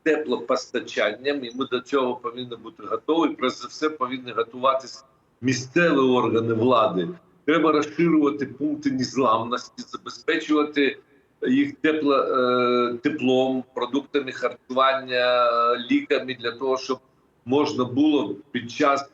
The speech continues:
е, зими, якщо будуть якісь проблеми з теплопостачанням, щоб люди перечекали там десь день, два, тиждень. Е, бо якщо не буде електроенергії, то ми розуміємо,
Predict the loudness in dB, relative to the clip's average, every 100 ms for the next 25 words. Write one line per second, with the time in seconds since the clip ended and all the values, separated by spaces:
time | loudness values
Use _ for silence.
0 | -8 -2 2 2 2 2 2 2 0 -2
1 | -2 0 2 2 0 -4 -12 _ -4 0
2 | 0 0 -2 0 0 0 -2 -2 0 -2
3 | -2 -18 _ -2 0 2 2 2 -2 -2
4 | -4 -2 -2 -4 -6 -4 -4 0 0 0
5 | -4 -6 -10 -2 0 0 0 -4 -6 -10
6 | -2 0 2 0 2 2 0 -6 -8 _
7 | _ _ _ 2 2 2 -4 -4 0 2
8 | 2 0 0 2 2 0 -4 -4 -14 _
9 | _ _ _ -2 2 4 4 2 0 0
10 | 2 0 -2 -4 -2 0 0 2 2 0
11 | -2 -4 0 0 0 0 -4 -2 -2 0
12 | 0 0 -2 -2 -2 -2 -4